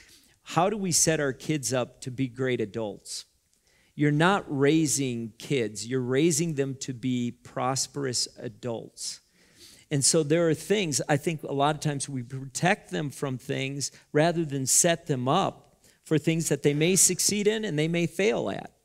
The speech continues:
But let's see how they do, and then we'll walk them through it. So how are we setting them up in areas of their life where we say, "You should do that"?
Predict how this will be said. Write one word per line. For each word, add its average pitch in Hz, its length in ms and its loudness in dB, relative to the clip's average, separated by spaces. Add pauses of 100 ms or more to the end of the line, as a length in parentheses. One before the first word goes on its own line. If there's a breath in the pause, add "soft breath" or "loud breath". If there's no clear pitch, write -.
(500 soft breath)
But 175 100 4
let's 180 240 4
see 226 240 6
how 190 180 4
they 175 180 2
do, 208 260 2
and 170 140 0
then 196 100 -2
we'll 208 160 0
walk 202 300 2
them 196 160 -2
through 214 260 0
it. - 220 -6 (180 loud breath)
So 170 220 4
how 151 320 2
are 220 100 6
we 185 200 0
setting 190 500 4
them 156 180 2
up 180 320 0
in 156 200 2
areas 156 640 4
of 151 240 0
their 170 160 2
life 170 420 0
where 165 80 0
we 160 100 2
say, 190 180 2
"You 180 200 -2
should 170 220 -6
do 226 180 -2
that"? - 380 -2